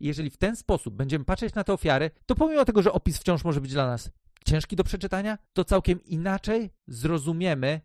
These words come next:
jak ogromne znaczenie to miało dla ludzi w tamtych czasach. Bo oni wtedy mogli jedynie się spodziewać tego, że kiedyś przyjdzie Boże ostateczne rozwiązanie. Mogli mieć nadzieję związaną z tym, że przyjdzie Mesjasz, że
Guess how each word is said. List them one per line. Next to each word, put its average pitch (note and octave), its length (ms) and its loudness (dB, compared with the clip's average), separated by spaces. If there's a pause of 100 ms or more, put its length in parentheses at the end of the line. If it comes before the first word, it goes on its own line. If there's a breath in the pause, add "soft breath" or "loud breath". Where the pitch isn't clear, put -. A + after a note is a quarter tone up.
(140)
jak - 280 -4
ogromne F#3 480 -4
znaczenie D3+ 480 -6 (340)
to D#3 100 -4
miało C3+ 440 -4 (140)
dla C3 180 0
ludzi A2+ 360 -4 (120)
w - 100 -20
tamtych B2 300 0
czasach. - 440 -2 (340)
Bo - 420 2
oni B3 200 2
wtedy A#3 440 4 (180)
mogli G3 340 0
jedynie G#3+ 320 4
się G#3 140 0
spodziewać G3 720 4
tego, G#3 240 0
że F#3+ 100 -2
kiedyś F#3 280 0
przyjdzie F3 320 2
Boże F3 180 2
ostateczne E3+ 440 -4
rozwiązanie. D3+ 520 -4 (460 soft breath)
Mogli F3+ 300 -2
mieć F#3+ 260 -4
nadzieję F#3+ 380 0
związaną F#3 440 -4
z - 80 -16
tym, G3 180 0
że F#3+ 160 2 (300 soft breath)
przyjdzie G3+ 360 0
Mesjasz, F#3 400 -4
że D3 180 -2